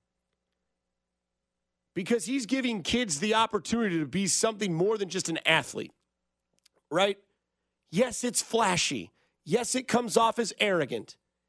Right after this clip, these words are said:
Yes, they were humbled. Did they need to go out to the O at the middle of the field and stomp on it? Probably not a good idea. Probably shouldn't have done that. But that's one of those humbling experiences. But you have a coach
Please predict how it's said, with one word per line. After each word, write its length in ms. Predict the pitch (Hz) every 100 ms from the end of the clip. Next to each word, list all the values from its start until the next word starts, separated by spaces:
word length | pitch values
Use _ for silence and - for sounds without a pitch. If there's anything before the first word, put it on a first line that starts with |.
| _ _
Yes, 400 | - 226 254 -
they 280 | 151 160 220
were 180 | 226 180
humbled. 500 | 180 175 127 98 - _ _
Did 120 | - 190
they 120 | 202
need 200 | 208 240
to 80 | 233
go 200 | 233 240
out 220 | 247 -
to 120 | 220
the 180 | 202 202
O 280 | 220 233 240
at 100 | 240
the 60 | 202
middle 180 | 220 226
of 40 |
the 100 | 214
field 300 | - 233 226
and 100 | 202
stomp 380 | - 220 226 233
on 160 | 240
it? 80 | 262 _
Probably 300 | - 466 440
not 220 | 427 466
a 40 | 466
good 320 | 480 480 440
idea. 200 | 359 - _ _ _ _ _ _ _ _ _ _ -
Probably 320 | 269 339 370
shouldn't 240 | 277 427 359
have 60 |
done 180 | 311 190
that. 160 | 123 - _ _ _ _ _ _ _ _ _ _ _ _ _ _ _ _ _ _ _
But 140 | - -
that's 240 | 339 -
one 120 | 311
of 60 | 285
those 160 | 269
humbling 420 | 170 220 254 254 240
experiences. 800 | - - 247 185 - - - - _ _ _ _ _ _ _ _ -
But 220 | 170 -
you 140 | 330
have 160 | 330 262
a 80 | 208
coach 840 | - - 262 240 190 - - -